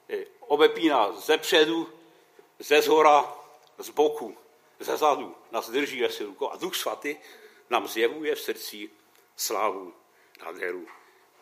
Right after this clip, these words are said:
Ježíše Krista i našeho Otce, který je v nebi. Co bychom více potřebovali? Přijímat, prožívat, děkovat a oslavovat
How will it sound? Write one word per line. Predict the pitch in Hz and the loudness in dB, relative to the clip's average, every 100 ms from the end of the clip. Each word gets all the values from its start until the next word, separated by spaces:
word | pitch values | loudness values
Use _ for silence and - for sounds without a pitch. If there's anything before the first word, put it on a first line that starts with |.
| _ _ _ - | _ _ _ 0
Ježíše | 123 175 - 165 | 2 2 2 2
Krista | 139 127 - 113 113 - _ _ _ _ | 0 -8 -6 -6 -6 -14 _ _ _ _
i | 104 | -6
našeho | 92 - 92 90 | -6 -6 -8 -8
Otce, | 92 - 92 | -12 -12 -14
který | - 90 82 - _ _ _ _ _ | -12 -10 -10 -14 _ _ _ _ _
je | 85 | -16
v | - | -14
nebi. | 82 73 | -16 -14
Co | - 156 | -4 -2
bychom | 160 - 151 | -2 -4 -6
více | 107 113 - 113 107 - _ _ _ _ _ - | -6 -8 -2 -2 -2 -10 _ _ _ _ _ -16
potřebovali? | 95 - 95 90 90 - - _ _ _ _ _ _ _ _ | -12 -12 -12 -12 -14 -18 -20 _ _ _ _ _ _ _ _
Přijímat, | - 139 156 170 151 151 - - _ _ - | -12 -2 0 0 -2 -4 -12 -20 _ _ -4
prožívat, | 120 113 110 107 98 - 95 | -2 -2 -4 -4 -4 -8 -8
děkovat | 107 - 107 92 90 - _ _ _ _ _ _ _ _ | -8 -6 -6 -6 -10 -18 _ _ _ _ _ _ _ _
a | 95 92 - _ _ | -12 -12 -16 _ _
oslavovat | 127 - 110 110 85 - | -6 -2 -2 -2 -6 -12